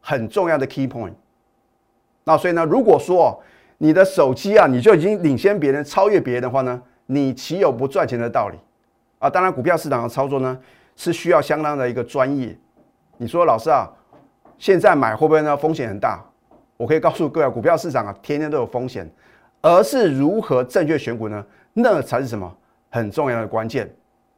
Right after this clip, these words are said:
那我希望投资朋友的话呢，如果你听了我们的节目呢，能够找寻到正确的投资方向，能够呢挑选到好的标的，累积人生的财富啊，我就觉得呢，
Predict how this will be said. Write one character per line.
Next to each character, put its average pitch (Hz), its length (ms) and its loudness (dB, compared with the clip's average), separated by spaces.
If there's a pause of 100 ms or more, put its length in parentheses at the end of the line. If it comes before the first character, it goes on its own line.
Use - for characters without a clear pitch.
(140)
那 139 120 0
我 123 80 0
希 175 80 -4
望 165 80 -2
投 139 80 -4
资 156 80 -2
朋 139 60 -2
友 135 40 -2
的 - 0 -
话 139 100 0
呢， 139 220 -2 (300)
如 214 180 2
果 175 400 6
你 131 360 -4
听 - 180 -6
了 196 80 2
我 139 60 2
们 131 80 0
的 143 60 -4
节 131 140 -4
目 151 120 -2
呢， 156 260 -2
能 127 160 -6
够 151 220 2
找 117 260 -2
寻 123 160 -6
到 156 100 2
正 160 220 -2
确 170 120 -2
的 143 100 -2
投 113 160 -4
资 135 120 -8
方 175 240 0
向， 180 240 0 (520)
能 170 200 0
够 220 140 6
呢 196 120 2
挑 202 200 4
选 190 160 0
到 170 100 4
好 113 200 -2
的 113 80 0
标 170 200 4
的， 170 180 -2
累 110 200 -4
积 143 220 -6
人 120 180 -4
生 147 120 -10
的 131 100 -4
财 101 240 -10
富 113 180 -10
啊， 85 100 -10 (160)
我 110 160 -8
就 151 160 0
觉 120 160 -8
得 117 140 -4
呢， 123 180 -6